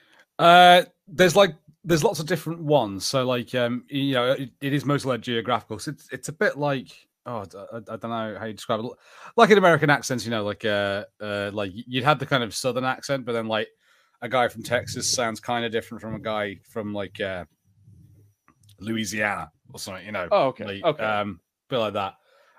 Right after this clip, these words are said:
Speaker 1: And so you get a bunch of diff-, different northern, northern ones have a habit of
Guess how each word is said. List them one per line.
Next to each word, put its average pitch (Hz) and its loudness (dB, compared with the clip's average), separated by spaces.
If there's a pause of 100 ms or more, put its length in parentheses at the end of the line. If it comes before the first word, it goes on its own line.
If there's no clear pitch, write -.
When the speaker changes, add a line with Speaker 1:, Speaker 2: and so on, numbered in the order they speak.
(120)
Speaker 1:
And 131 -2
so 135 2 (420)
you 123 -12
get 160 2 (560)
a 127 -2
bunch 151 2
of 123 -10
diff-, 131 -6
different 117 -4
northern, 123 -2
northern 180 4
ones 110 -4
have 117 -4
a 113 -6
habit 113 -6 (100)
of 104 -2